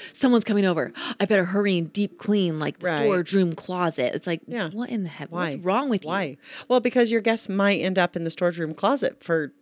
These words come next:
Speaker 2: who knows what reason.
Speaker 1: Well, and with my, with my luck, she will
Speaker 2: Yeah.
Speaker 1: wander in there. And you know what's in my storage room right now? That's my, that's my, uh,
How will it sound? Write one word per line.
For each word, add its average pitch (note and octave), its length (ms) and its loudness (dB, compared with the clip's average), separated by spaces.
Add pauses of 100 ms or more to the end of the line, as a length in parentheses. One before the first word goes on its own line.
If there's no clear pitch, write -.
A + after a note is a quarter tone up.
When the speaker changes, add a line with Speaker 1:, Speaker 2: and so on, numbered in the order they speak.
(120)
Speaker 2:
who F#3 100 -4
knows F3+ 200 0
what B2+ 180 -4
reason. D3+ 460 -6
Speaker 1:
Well, D4+ 200 -2
and D4 120 -2
with D4 160 -2
my, D#4 360 -2
with A3 180 -4
my C4 140 -6
luck, A#3+ 300 -4 (160)
she - 380 0
will E4+ 340 2
Speaker 2:
Yeah. F4 160 2
Speaker 1:
wander G#3 180 0
in G3 80 -2
there. A#3 200 -2 (360)
And C4+ 80 -6
you C#4+ 60 -4
know D4+ 80 0
what's D4 180 -2
in C#4+ 80 -4
my C#4 160 -2
storage B3+ 360 -4
room C4 100 -4
right A#3 140 -4
now? B3+ 220 -4
That's A3 240 -2
my, F#3+ 220 -4
that's F#3+ 200 -4
my, E3+ 240 -6
uh, C#3+ 240 -4